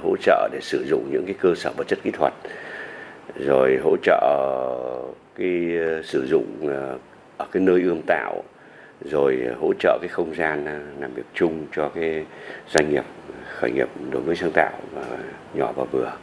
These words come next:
Ví dụ như là có những cái hợp đồng, ờ, về chuyển giao công nghệ hoặc là, ờ, ờ, ứng dụng công nghệ mới, công nghệ cao vào doanh nghiệp ấy, thì tỉnh hỗ trợ đấy. Cái thứ hai là doanh nghiệp muốn cái thử nghiệm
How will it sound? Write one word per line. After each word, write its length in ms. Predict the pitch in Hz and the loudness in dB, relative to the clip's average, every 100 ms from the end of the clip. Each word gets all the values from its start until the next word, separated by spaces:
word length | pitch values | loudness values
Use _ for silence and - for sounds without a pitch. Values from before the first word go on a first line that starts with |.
| - - - - - - | -18 -20 -18 -16 -6 2
Ví 100 | 87 | 6
dụ 80 | 98 | 6
như 260 | 78 82 | 6 6
là 160 | 78 67 - | 6 4 2
có 260 | 71 87 | 2 4
những 320 | 98 - 95 | 2 0 0
cái 400 | 87 92 90 85 82 | 0 2 2 0 0
hợp 220 | 71 - | -2 2
đồng, 320 | 69 65 65 | 0 0 -2
ờ, 280 | 67 64 65 - - - - | -4 -4 -10 -12 -14 -14 -2
về 100 | 67 - | 0 2
chuyển 140 | 64 69 | 2 4
giao 120 | 76 | 2
công 240 | 82 80 | 2 2
nghệ 360 | 78 60 50 - - - - - - | 4 4 2 -6 -10 -16 -16 -18 -4
hoặc 240 | 64 65 - | -4 -2 -2
là, 460 | 67 65 65 62 62 64 62 - - - - - | -2 -2 -4 -4 -4 -4 -4 -4 -8 -14 -10 -2
ờ, 460 | 76 67 65 65 - - - | 0 2 0 -4 -8 -14 -8
ờ, 120 | - - | -2 2
ứng 160 | 98 127 | 4 6
dụng 160 | 80 | 4
công 200 | - 82 | 4 4
nghệ 120 | 82 71 | 4 2
mới, 360 | 78 85 110 123 | 4 4 4 0
công 140 | 82 80 | -2 -2
nghệ 100 | - - | -2 0
cao 320 | 82 80 80 - - - - | 0 0 -2 -10 -20 -20 -8
vào 160 | - 65 | -2 0
doanh 200 | 82 78 | 0 2
nghiệp 180 | 76 60 | 0 0
ấy, 140 | 80 80 | -4 -4
thì 140 | - 62 | -4 -2
tỉnh 200 | - 58 65 | 0 0 2
hỗ 120 | 80 | 2
trợ 240 | - 90 - | 4 4 4
đấy. 200 | 64 73 | -2 -4
Cái 100 | 82 | 0
thứ 80 | 90 | 0
hai 340 | 92 87 80 71 | 2 2 2 0
là 200 | 69 67 | -2 0
doanh 160 | 87 78 | 0 0
nghiệp 140 | 67 - | -2 -2
muốn 140 | 78 | -4
cái 100 | 87 - | -4 -6
thử 120 | - | -6
nghiệm 280 | 62 151 - | -2 0 0